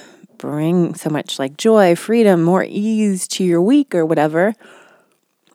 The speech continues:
you can ask him to do that." So here's the thing. We often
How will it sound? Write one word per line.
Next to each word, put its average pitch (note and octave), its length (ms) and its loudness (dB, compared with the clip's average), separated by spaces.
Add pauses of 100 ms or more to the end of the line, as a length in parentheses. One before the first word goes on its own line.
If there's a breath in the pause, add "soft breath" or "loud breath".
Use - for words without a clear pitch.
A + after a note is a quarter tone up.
(200)
you B3 200 0
can F4+ 300 2
ask C#4+ 320 0
him E3+ 140 0
to G#3 100 -6
do D4 160 4
that." - 320 0 (140)
So - 140 0
here's C4+ 320 4
the G#3 100 2
thing. C#2 320 -6
We F#3 120 4
often G3 640 2